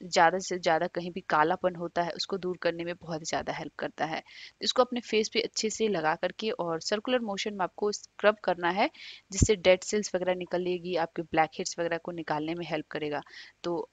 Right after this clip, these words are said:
already जो हमारा कॉफ़ी होता है, कॉफ़ी बहुत ही ज़्यादा खुरदरा टाइप का होता है, दरदरा होता है, जिससे बहुत ही बढ़िया स्क्रबर होता है। तो gently आपको यहाँ पे मसाज देना है, gently आपको स्क्रब करना है, बहुत ही ज़्यादा तेज हाथ से नहीं करें,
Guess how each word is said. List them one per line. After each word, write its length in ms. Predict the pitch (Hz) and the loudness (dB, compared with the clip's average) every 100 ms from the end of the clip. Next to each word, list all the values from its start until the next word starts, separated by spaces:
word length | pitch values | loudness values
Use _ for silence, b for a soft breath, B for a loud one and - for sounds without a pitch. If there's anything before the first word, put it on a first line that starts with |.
| 185 | 0
already 400 | 180 190 202 214 | 2 2 2 0
जो 100 | 214 | 0
हमारा 240 | 190 190 | 0 -2
कॉफ़ी 360 | - 175 - 226 | 2 0 0 -2
होता 240 | 208 196 | 2 2
है, 160 | 196 202 | 2 0
कॉफ़ी 400 | - 170 196 196 | 0 0 -2 -6
बहुत 320 | - 175 190 | -4 -4 -2
ही 40 | |
ज़्यादा 220 | 180 170 | 0 0
खुरदरा 440 | 175 - 202 202 208 | -2 -2 0 4 4
टाइप 220 | 196 175 | 4 0
का 60 | - | 0
होता 160 | 180 185 | 0 0
है, 60 | |
दरदरा 380 | 170 170 170 180 | 2 2 6 6
होता 300 | 185 170 165 | 4 0 2
है, 160 | 175 254 B B B | 2 0 B B B
जिससे 180 | 220 240 | -2 2
बहुत 300 | 202 185 196 | 4 4 0
ही 60 | 185 | -2
बढ़िया 360 | - 175 190 | -2 0 0
स्क्रबर 400 | 185 - 170 160 | -2 0 0 -2
होता 240 | 160 156 156 | -4 -4 -6
है। 40 | |
तो 120 | 156 | -4
gently 460 | 170 202 208 247 269 | 0 2 2 2 4
आपको 220 | 240 - | 4 2
यहाँ 200 | 190 170 | -4 -2
पे 100 | 185 | -2
मसाज 540 | 190 165 - 170 180 180 | -4 -4 4 6 6 4
देना 240 | 175 170 | -4 -4
है, 160 | 185 196 | -6 -4
gently 420 | 175 175 190 185 | -4 -4 -2 -2
आपको 240 | 165 - | -2 -2
स्क्रब 340 | - - 165 160 | -4 0 -2 -2
करना 220 | - 170 | -4 -4
है, 60 | 180 | -4
बहुत 320 | 170 165 175 | -4 -4 -2
ही 40 | 190 | 0
ज़्यादा 280 | 175 165 | 2 2
तेज 300 | 165 190 202 | 0 0 0
हाथ 140 | 202 196 | 0 -4
से 160 | - | -2
नहीं 180 | 202 202 | -4 -4
करें, 260 | 208 214 | 0 2